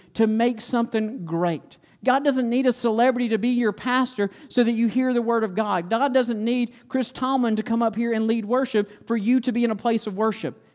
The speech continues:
He can use common, ordinary people like Josh and just make it work. He can use common, ordinary people like Michael, and the message doesn't change. Why? Because it doesn't depend on the messenger at all.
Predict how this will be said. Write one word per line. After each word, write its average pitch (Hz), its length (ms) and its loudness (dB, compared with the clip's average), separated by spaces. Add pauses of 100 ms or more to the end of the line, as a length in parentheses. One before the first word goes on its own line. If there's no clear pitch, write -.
(240)
He 240 120 0
can 233 140 -2
use 208 220 -2
common, 254 500 -2 (220)
ordinary 220 400 2
people 202 280 -4
like 185 220 0
Josh - 480 -8 (800)
and 185 80 -2
just 202 140 -2
make 185 180 0
it 180 60 -14
work. 147 340 -4 (720)
He 254 120 6
can 240 120 0
use 254 160 6
common, 294 420 4
ordinary 262 400 2
people 240 340 0
like 214 240 2
Michael, 190 460 -2 (260)
and 202 160 2
the 202 60 0
message 226 540 0 (140)
doesn't 196 460 0
change. 165 400 -2
Why? 196 240 -4
Because 185 280 -4
it 175 140 -6
doesn't 220 340 -2
depend 202 500 -6
on 175 140 -6
the 160 60 -4
messenger 180 560 -4
at 160 280 -6
all. 139 420 -6